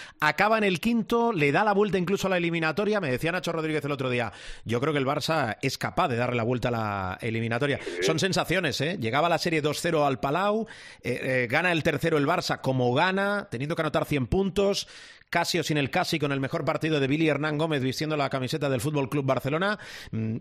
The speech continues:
Speaker 1: ¿cómo acaba esto, profesor?
Speaker 2: Esto lo hemos dicho muchas veces en, en este show. Eh, esto acaba cua-, donde quiera el Barça. O sea, la, la sensación es que el Barcelona tiene un gran equipo. Eh,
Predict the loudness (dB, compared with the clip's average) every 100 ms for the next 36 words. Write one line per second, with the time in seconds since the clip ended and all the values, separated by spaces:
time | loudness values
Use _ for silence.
0 | -2 0 2 2 2 2 0 -2 -2 -2
1 | -2 0 0 -2 -10 _ _ _ _ _
2 | _ -20 -20 -10 -2 2 6 8 8 6
3 | 4 0 -6 -4 -2 0 -2 -2 -6 -8
4 | -12 -12 -14 -8 -6 -6 -4 -6 2 4
5 | 6 4 0 _ -20 _ _ _ -4 2
6 | 2 2 0 -4 -6 -8 -10 -14 -14 -10
7 | 2 6 8 10 10 10 6 4 0 -6
8 | -10 -8 -8 -8 -4 0 0 0 -2 -4
9 | -18 -18 _ _ _ _ _ _ -6 -6
10 | -6 -6 -6 -4 -4 -4 -4 -4 -6 -2
11 | -2 0 -2 0 0 2 -2 -2 -4 -4
12 | -2 -4 -4 -6 -4 -2 -4 -6 _ -20
13 | _ _ -4 0 2 2 0 -4 -8 -6
14 | -8 -10 _ -4 -4 -4